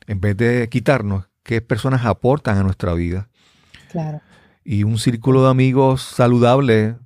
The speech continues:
Speaker 1: puede ser tal vez sustituto a que no tengas que usar nunca un, un psicólogo en tu vida.
Speaker 2: Sí, sí, es importante estar abierto. Y, y bueno, ahora con todo esto, Cristóbal, de los podcasts,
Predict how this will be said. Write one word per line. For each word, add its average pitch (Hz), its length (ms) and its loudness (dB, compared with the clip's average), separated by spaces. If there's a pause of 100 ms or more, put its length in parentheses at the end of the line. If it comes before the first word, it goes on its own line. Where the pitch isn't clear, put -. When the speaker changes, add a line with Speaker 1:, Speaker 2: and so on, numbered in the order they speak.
(320)
Speaker 1:
puede 104 240 0
ser 110 200 -2
tal 113 140 -2
vez 110 220 2
sustituto 98 920 -2 (400)
a 107 120 -4
que 101 120 0
no 101 100 2
tengas 110 240 2
que - 80 -2
usar 110 220 0
nunca 107 320 0
un, 95 160 -2 (800)
un 110 100 0
psicólogo 104 460 0
en 95 80 -2
tu 95 160 -4
vida. 92 320 -2 (800)
Speaker 2:
Sí, 277 420 0 (120)
sí, 220 400 0
es 226 160 -4
importante 214 520 -6
estar 226 180 -8
abierto. 226 280 -6
Y, 233 160 -4 (240)
y 240 100 -2
bueno, 277 260 -2
ahora 285 260 0
con 254 260 -4
todo 302 260 0
esto, 254 500 -2
Cristóbal, 226 400 -4
de 220 100 0
los 202 180 -2
podcasts, 277 640 -8